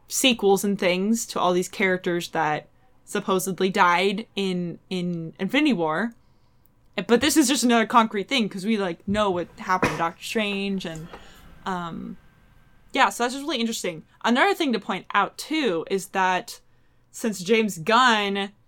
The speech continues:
you know, they fired him, Guardians of the Galaxy three was sort of put on hold for a ton time,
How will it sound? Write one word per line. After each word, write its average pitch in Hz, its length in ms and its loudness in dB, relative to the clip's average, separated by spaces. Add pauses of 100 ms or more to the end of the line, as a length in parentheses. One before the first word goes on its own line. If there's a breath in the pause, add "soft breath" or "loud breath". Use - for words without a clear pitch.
(260)
you 208 140 -4
know, 185 380 -2 (400)
they 214 200 0
fired 208 380 4
him, 196 300 -4
Guardians 196 260 -2
of 202 60 -2
the 196 40 -2
Galaxy 196 460 -2
three 208 240 -4
was 190 180 -4
sort 202 200 -2
of 170 100 -14
put 233 220 2
on 180 160 2
hold 240 260 0
for 220 140 -2
a 180 60 -2
ton 180 300 -6
time, 175 500 -4